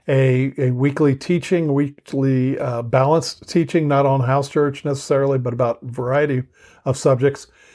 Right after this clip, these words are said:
and, uh, my monthly newsletter. And that's where we put information, prophetic information on conferences, uh, web online meetings, things of that nature. So C W O W I dot O R G.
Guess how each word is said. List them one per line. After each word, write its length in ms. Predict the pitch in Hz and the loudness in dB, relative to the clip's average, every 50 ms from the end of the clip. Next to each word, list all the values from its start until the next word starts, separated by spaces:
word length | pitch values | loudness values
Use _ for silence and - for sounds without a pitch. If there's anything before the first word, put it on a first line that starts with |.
| _ _ _ - | _ _ _ -8
and, 680 | - 143 139 143 143 139 139 139 139 139 139 139 131 147 - - | -4 0 2 4 4 4 6 4 4 4 2 0 -2 -4 -6 -4
uh, 220 | 160 147 143 147 | -4 -4 -4 -4
my 160 | 139 139 139 | -4 -4 -4
monthly 340 | 135 143 147 147 147 156 147 | -2 -2 -2 -2 -2 -2 0
newsletter. 520 | 135 135 139 135 147 156 156 180 175 - _ _ _ _ _ _ _ _ _ _ _ | 0 0 -2 0 0 0 -2 -2 -4 -8 _ _ _ _ _ _ _ _ _ _ _
And 240 | - 147 139 135 135 | -4 -2 0 2 4
that's 240 | 147 170 170 - - | 2 2 0 -2 0
where 180 | 170 175 170 | 2 2 4
we 60 | 165 160 | 2 2
put 180 | 135 160 156 | 2 0 0
information, 540 | 156 147 160 147 139 143 143 131 - 147 135 | 0 -2 -4 -4 -2 -2 -4 -4 -4 -6 -8
prophetic 640 | 139 - - 117 - - 165 165 170 165 160 - - _ _ - | -6 -6 -8 -6 -2 0 0 2 2 2 0 -2 -4 _ _ -10
information 480 | 156 139 131 135 131 131 131 - 143 117 | -8 -6 -4 -4 -2 -2 -2 -4 -6 -8
on 80 | 123 | -8
conferences, 800 | - - 156 147 139 - 160 135 - - 143 143 139 131 135 - _ _ _ _ _ _ _ - | -6 -4 -4 -4 -2 -4 -6 -6 -2 0 0 2 0 0 -4 -8 _ _ _ _ _ _ _ -6
uh, 340 | 139 127 120 113 110 107 110 | -4 -2 -2 -2 -4 -4 -4
web 300 | 113 123 139 139 139 135 | -2 0 2 2 2 2
online 480 | 135 135 131 135 135 139 151 156 156 151 | 2 0 0 0 0 0 0 0 0 0
meetings, 380 | 151 156 151 151 147 131 - | -2 0 0 -2 -2 -2 -2
things 240 | - 147 139 131 131 | -2 -2 0 0 -2
of 80 | 127 123 | -2 -2
that 160 | 131 131 127 | -2 -2 -4
nature. 260 | 131 127 123 - 135 | -6 -8 -8 -10 -8
So 160 | - - 143 | -4 -4 -4
C 240 | 135 - - 220 220 | -4 -4 -4 -4 -2
W 480 | 185 196 180 160 170 165 160 160 160 - | 0 0 0 2 0 0 0 0 -2 -2
O 140 | 147 151 | -2 0
W 340 | 147 160 151 160 160 156 139 | 0 0 0 0 -2 -2 -2
I 220 | 123 120 120 120 127 | -2 -2 -4 -4 -6
dot 240 | - - 127 120 | -4 -4 -4 -4
O 100 | 123 117 | -4 -4
R 120 | 120 120 123 | -4 -4 -6
G. 240 | 120 - 120 110 | -6 -8 -10 -10